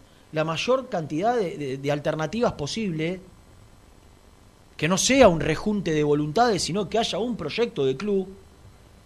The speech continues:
y que la gente pueda elegir sobre esos proyectos de club que todavía no conocemos. No sabemos cuál es el proyecto deportivo institucional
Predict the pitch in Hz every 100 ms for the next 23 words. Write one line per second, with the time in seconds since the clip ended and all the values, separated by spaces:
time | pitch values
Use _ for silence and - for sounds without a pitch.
0 | - 190 208 196 277 269 202 254 247 160
1 | 226 247 131 - - - - - 165 185
2 | 240 208 - 147 226 226 151 139 247 240
3 | - - 156 202 220 294 240 294 247 202
4 | - 294 196 120 98 - - - - -
5 | - - - 247 - 262 320 240 - 214
6 | 190 175 170 156 160 160 - 226 - 185
7 | 180 - - - - 151 175 180 175 240
8 | 247 202 180 165 165 180 240 277